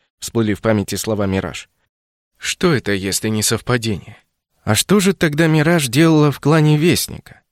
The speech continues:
Что такого он наплел, чтобы кинжальщица поверила ему?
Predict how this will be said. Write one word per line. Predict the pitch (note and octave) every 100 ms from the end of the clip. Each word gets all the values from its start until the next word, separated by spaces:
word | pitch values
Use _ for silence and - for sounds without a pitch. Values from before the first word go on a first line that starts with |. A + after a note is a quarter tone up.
| _
Что | - - G3+
такого | G#3+ E3 F3+ E3+
он | C#3+ B2
наплел, | B2 A2 B2 F3+ C#3
чтобы | - A2 G#2
кинжальщица | - A2 G2+ D3 - C#3 -
поверила | A#2+ C#3+ F3 F#2+ D2+
ему? | C#2 A#1